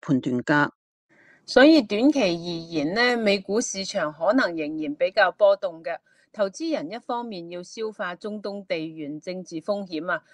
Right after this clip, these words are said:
Speaker 2: 另一方面呢，亦要重新評估A I投資熱潮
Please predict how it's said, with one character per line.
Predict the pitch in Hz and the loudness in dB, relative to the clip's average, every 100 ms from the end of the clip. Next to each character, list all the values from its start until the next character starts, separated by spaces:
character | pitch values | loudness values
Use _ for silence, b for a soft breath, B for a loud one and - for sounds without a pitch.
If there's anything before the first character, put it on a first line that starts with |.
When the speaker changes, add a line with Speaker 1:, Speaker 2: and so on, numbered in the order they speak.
| b | b
Speaker 2:
另 | - 226 | -2 2
一 | 330 | 4
方 | 330 330 | 4 2
面 | 294 226 | 2 0
呢， | 269 | -2
亦 | 220 - | -2 -6
要 | 190 190 | -6 -8
重 | 196 180 120 | -8 -12 -12
新 | 151 226 | -4 -2
評 | 226 208 135 139 | -2 -6 -8 -8
估 | 160 | -6
A | 196 214 | -4 -2
I | 202 202 | -2 -2
投 | 202 - 117 | -4 -8 -12
資 | 135 - 196 190 180 | -12 -14 -14 -12 -10
熱 | 156 | -12
潮 | - - 131 127 | -10 -8 -8 -8